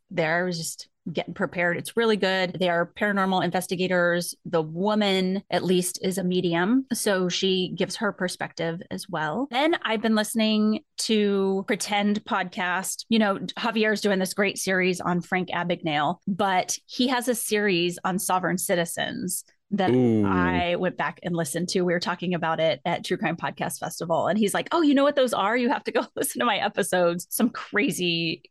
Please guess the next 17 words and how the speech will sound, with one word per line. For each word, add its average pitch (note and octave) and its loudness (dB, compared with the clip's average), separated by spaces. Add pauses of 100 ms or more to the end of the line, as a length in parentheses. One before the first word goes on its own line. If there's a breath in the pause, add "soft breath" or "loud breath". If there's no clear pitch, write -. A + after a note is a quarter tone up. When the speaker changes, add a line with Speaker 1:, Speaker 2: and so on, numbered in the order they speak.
Speaker 1:
uh, - -4
cases - -4
that - -4
he - -10
talks - -12
about. - -6
Speaker 2:
Well, C3 2
just A#2 0
as G#2 0
a G2+ 2
note G2+ 0
for - 0
us G2+ -2
in F2+ 0
future G2 -2
presentations F2 0
to - -4